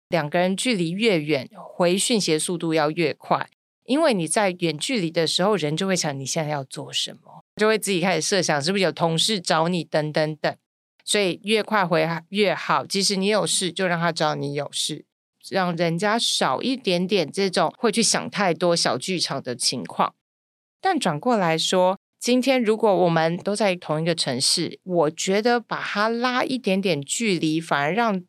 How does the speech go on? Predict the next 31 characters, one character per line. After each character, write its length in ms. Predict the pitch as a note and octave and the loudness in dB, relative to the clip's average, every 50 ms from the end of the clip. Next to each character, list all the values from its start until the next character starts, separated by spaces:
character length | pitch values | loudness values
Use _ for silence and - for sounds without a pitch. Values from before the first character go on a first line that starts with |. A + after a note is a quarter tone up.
| _ - | _ 0
对 180 | A#3 G#3+ F#3+ | 0 0 2
方 240 | - G3+ F#3 F#3 F#3 | 2 0 0 0 0
知 220 | F3 - F3+ F3 | -2 -2 -4 -2
道， 200 | F3 G3+ F3 C3+ - | 0 2 0 0 0
其 180 | - - A3+ C4 | -2 -4 -4 -2
实 140 | - G4+ F4 | 0 0 2
我 120 | F4 E4 | 2 2
也 120 | D#4+ D#4 | 2 2
有 140 | D4+ C4 G#3+ | 2 2 2
我 100 | E3 E3 | 2 0
自 120 | E3 A3 A3+ | -2 -2 -2
己 120 | F#3 D#3+ | -2 0
的 100 | E3+ D#3 | -2 -2
事 160 | - - - | -2 -2 -4
情 160 | F#3+ - E3+ | -4 -4 -2
要 160 | E3+ G3+ G#3+ G3+ | 0 0 0 0
做 260 | F#3+ - C#4+ C4 A#3 | 0 0 2 2 4
哦， 300 | A3+ A3 G#3 G#3 A3 A3+ | 4 2 2 2 0 -2
所 160 | - - F3+ | -2 -2 -2
以 40 | F#3 F#3 | 0 0
我 80 | D#3+ | 0
真 160 | D3+ - F#3+ | 0 0 0
的 100 | G3 F3+ | 0 0
回 140 | D#3 E3 D3 | 0 0 -2
复 140 | C#3+ - F3 | -2 -4 -6
就 100 | - D#3 | -6 -6
不 180 | C#3+ - C#3 B2+ | -8 -6 -8 -6
会 120 | C#3 D3+ | -4 -4
那 100 | D#3 D3+ | -4 -4
么 160 | C3 A2+ - _ | -4 -6 -8 _
快。 300 | - - E3+ - - | -8 -4 -4 -4 -4